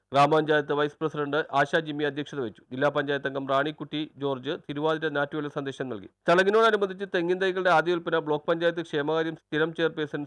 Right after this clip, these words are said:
സാലി ഐപ്പും നിർവഹിച്ചു. ഞാറ്റുവേല ചന്തയിൽ ഗുണമേന്മയുള്ളതും വേര് പിടിപ്പിച്ച കുരുമുളക് തൈകൾ, ഹൈബ്രിഡ് കൊക്കോ തൈകൾ, സങ്കര ഇനം തെങ്ങിൻ തൈകൾ, വെസ്റ്റ് കോസ്റ്റ് തെങ്ങിൻ തൈകൾ എന്നിവ സബ്സിഡി നിരക്കിൽ കർഷകർക്ക് വിതരണം ചെയ്തു. കൃഷി അസിസ്റ്റന്റ് ഡയറക്ടർ പ്രിയാമോൾ തോമസ് പദ്ധതി വിശദീകരണം നടത്തി.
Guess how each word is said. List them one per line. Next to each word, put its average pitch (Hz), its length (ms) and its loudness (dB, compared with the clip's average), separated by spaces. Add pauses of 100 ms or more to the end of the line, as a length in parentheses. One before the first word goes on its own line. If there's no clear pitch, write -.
സാലി 147 300 2
ഐപ്പും 147 260 -8
നിർവഹിച്ചു. 113 320 -6 (300)
ഞാറ്റുവേല 160 400 2
ചന്തയിൽ 160 340 2
ഗുണമേന്മയുള്ളതും 165 680 0 (180)
വേര് 160 260 0
പിടിപ്പിച്ച 156 360 -4 (160)
കുരുമുളക് 160 420 0
തൈകൾ, 147 240 -2 (140)
ഹൈബ്രിഡ് 156 500 -2
കൊക്കോ 156 340 -6
തൈകൾ, 151 240 -2 (280)
സങ്കര 165 200 2 (100)
ഇനം 170 220 0
തെങ്ങിൻ 160 280 -2
തൈകൾ, 151 240 0 (180)
വെസ്റ്റ് 156 300 -2
കോസ്റ്റ് 185 220 -4 (100)
തെങ്ങിൻ 165 260 -2
തൈകൾ 165 260 -2
എന്നിവ 147 280 -2
സബ്സിഡി 165 360 -2
നിരക്കിൽ 151 320 -2
കർഷകർക്ക് 151 440 -4
വിതരണം 147 300 -4
ചെയ്തു. 101 160 -10 (180)
കൃഷി 151 260 -4
അസിസ്റ്റന്റ് 170 320 -2
ഡയറക്ടർ 160 340 0
പ്രിയാമോൾ 160 400 0
തോമസ് 156 300 -4
പദ്ധതി 151 280 -6
വിശദീകരണം 156 480 -6
നടത്തി. 101 200 -8